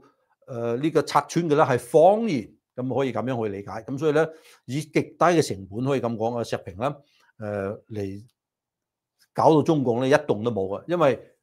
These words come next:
佢第一，唔係美國高官。咁大家諗下，Nancy Pelosi 當時訪台嘅時候呢，中共用咗幾多方式啊？而，呃，美軍方面呢，亦都要用咗一啲，呃，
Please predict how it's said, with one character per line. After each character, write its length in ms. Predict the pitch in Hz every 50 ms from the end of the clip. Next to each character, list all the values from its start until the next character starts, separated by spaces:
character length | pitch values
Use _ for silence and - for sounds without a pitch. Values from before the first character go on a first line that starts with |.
| _ _
佢 100 | - 139
第 160 | 147 147 143
一， 340 | 120 127 156 185 - - 120
唔 80 | 110 104
係 360 | 110 113 113 110 107 107 107
美 140 | 110 107 117
國 120 | 117 131 117
高 160 | - 143 143
官。 220 | - 135 143 147 147 147 - _ _ _
咁 280 | - 143 160 160 127 - - _ _ _ _ _ _ _ _
大 120 | 127 117
家 140 | 107 151 156
諗 200 | 135 123 131 127
下， 240 | 123 117 117 123 117 135
Nancy 220 | 143 165 160 160 156
Pelosi 280 | 147 151 160 156 104
當 220 | 95 143 151 170 156
時 160 | - 110 98
訪 240 | - - 110 123 147
台 100 | 131 107
嘅 160 | 92 92 107 104
時 120 | - 92
候 60 | 87 107
呢， 160 | 127 147 147 147 - - - - _ _ _
中 200 | - 220 196 160
共 180 | 160 151 139
用 160 | 131 127 120 117
咗 140 | 156 151 -
幾 320 | - 104 98 107 127 143
多 240 | 135 123 139 139 143
方 280 | 139 - 123 123 131 127
式 100 | - 135 117 104
啊？ 120 | 104 92 - _ _ _
而， 1000 | - 107 107 113 117 117 123 120 120 - _ _ _ _ _ _ _ _ - 123
呃， 40 | 120
美 380 | 123 127 113 117 127 143 160 165
軍 300 | 156 - 175 202 208 196
方 140 | 175 190 180
面 120 | 156 139
呢， 140 | 135 156 170
亦 100 | 160 151
都 240 | 147 - - 180 185
要 140 | 170 143 135
用 320 | 135 123 127 120 117 110
咗 220 | 101 120 120 135 151
一 40 |
啲， 500 | 170 165 170 - 160 160 165 170 165 151 - _
呃， 280 | - 120 117 107 110 110